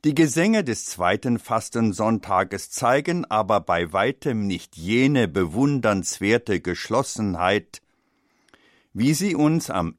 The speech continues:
ersten Fastensonntag begegneten und auch am dritten und vierten wieder begegnen werden. Der Grund dafür liegt in der heute kaum mehr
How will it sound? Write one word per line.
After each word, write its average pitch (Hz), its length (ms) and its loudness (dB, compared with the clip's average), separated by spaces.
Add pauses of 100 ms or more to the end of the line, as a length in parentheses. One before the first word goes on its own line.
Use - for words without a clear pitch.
ersten 110 540 0
Fastensonntag 98 1120 -2
begegneten 123 1000 -2 (920)
und 147 280 4
auch 101 240 -2
am 82 300 -4
dritten 147 560 -2
und 151 280 -2
vierten 143 800 2
wieder 104 360 2
begegnen 90 840 0
werden. 85 480 2 (2250)
Der 165 140 4
Grund 139 480 2
dafür 147 420 0
liegt - 640 -6 (300)
in 127 180 6
der 95 260 4
heute 131 440 0
kaum 120 480 -2
mehr 110 320 0